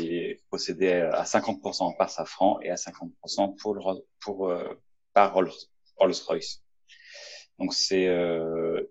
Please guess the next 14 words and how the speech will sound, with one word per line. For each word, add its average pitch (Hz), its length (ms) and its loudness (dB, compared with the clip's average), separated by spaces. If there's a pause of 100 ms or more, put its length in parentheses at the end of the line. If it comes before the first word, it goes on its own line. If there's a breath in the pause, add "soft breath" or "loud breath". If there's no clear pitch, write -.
(400)
grosso 98 320 8
modo, 92 240 10
pour 95 140 6
résumer, 82 340 6
c'est 87 340 6
une 85 120 6
mission 101 600 4
sur 90 240 -4
la, 87 120 2 (1600)
durant 85 240 2
laquelle 98 460 6
je, 92 220 2
je 82 120 -6
m'occupe, 90 420 -4